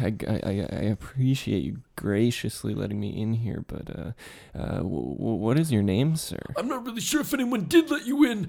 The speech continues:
Speaker 2: but my name is Abe Froman. What's yours?
Speaker 1: Um, my name is Robert. Um, but you might know me, uh,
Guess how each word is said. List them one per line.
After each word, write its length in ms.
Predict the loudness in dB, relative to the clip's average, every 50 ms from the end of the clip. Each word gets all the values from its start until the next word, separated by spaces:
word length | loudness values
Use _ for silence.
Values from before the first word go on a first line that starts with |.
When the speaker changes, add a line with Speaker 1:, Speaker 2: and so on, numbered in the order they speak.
| -6 -2 0
Speaker 2:
but 160 | 0 2 4
my 160 | 6 6 6
name 260 | 6 6 6 6 4 4
is 140 | 4 6
Abe 240 | 10 12 12 10 10
Froman. 640 | 4 2 6 8 8 8 6 4 2 0 0 -2 -4 0 4
What's 260 | 4 4 4 6 6
yours? 520 | 6 8 8 6 2 2 0 -2 -4 -8 -10 _ _ _ _ _ -20 -20 -20 _ _ _ _ -4 -2
Speaker 1:
Um, 560 | 0 2 2 2 2 2 2 0 0 0 -2 -4 -8 -12 -16 -18 -18 -20 -20 -20 -20 -20 -20 -20 -20 -20 -20 -20 -20 -20 _ _ _ _ _ _ _ _ _ _ _ _ -20 -20 _ _
my 80 | -2 0
name 180 | 2 2 2 2
is 140 | 0 -2
Robert. 960 | -2 -4 -2 -2 -2 -2 -2 -2 -2 -2 -2 -4 -6 -10 -18 -20 -20 -20 -20 -20 -20 -20 -20 -20 -20 _ _ _ _ _ _ _ _ _ _ -20 -20 -20 -20 -20 _ _ _ -14
Um, 520 | -10 -8 -8 -6 -6 -8 -8 -6 -8 -8 -8 -10 -14 -18 -20 -20 -20 -8 _
but 200 | -6 -6 -4 -2
you 60 | 2
might 160 | 2 2 2
know 180 | 2 2 4 4
me, 340 | 4 4 2 2 0 0 0
uh, 260 | 0 -2 -2 -2